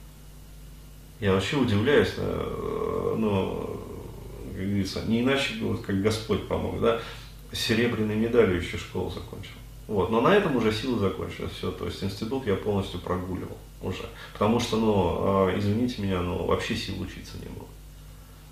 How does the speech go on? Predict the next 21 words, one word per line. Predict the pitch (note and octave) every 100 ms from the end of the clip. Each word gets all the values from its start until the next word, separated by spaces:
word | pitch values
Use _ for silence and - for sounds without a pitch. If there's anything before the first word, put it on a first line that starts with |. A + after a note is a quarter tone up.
| - - - - - - -
А, | F#2 G2
вот, | G2+ G2 F2 E2+
то | F#2+
есть, | F#2+ -
э, | G2+ G2+ G2+ G2 G2 G2 F#2+ - - F#2 F#2 - G1+ - - - - - - -
да | -
просто | - F3 - G2+
нормально | A2 B2+ A2+ F#2+
питаться | A#2+ D3+ D3 G2
возможности | F#2 F#2 F2+ E2+ -
не | F#2+ F#2
было. | F2+
Я | G2
же | G#2
говорю, | A2 B2+ D3+
мне | G2+ G2+
мать | G#2 A2 A2+ G2+
давала | G2+ A2+ D3 B2
там | F#2 F2+
это | E2+
самое, | - F#2 E2+